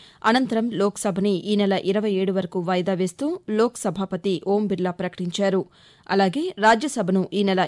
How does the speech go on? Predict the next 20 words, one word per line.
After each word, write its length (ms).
ఇరవై 240
ఏడు 200
వరకు 280
వాయిదా 320
వేస్తున్నట్లు 680
సభ 200
చైర్మన్ 420
జగదీప్ 480
ధన్కడ్ 300
వెల్లడించారు. 680
రాష్ట్ర 380
ముఖ్యమంత్రి 600
నారా 260
చంద్రబాబు 400
నాయుడు 400
ఈరోజు 360
పలు 260
శాఖలపై 520
సమీక్ష 400
నిర్వహిస్తున్నారు. 800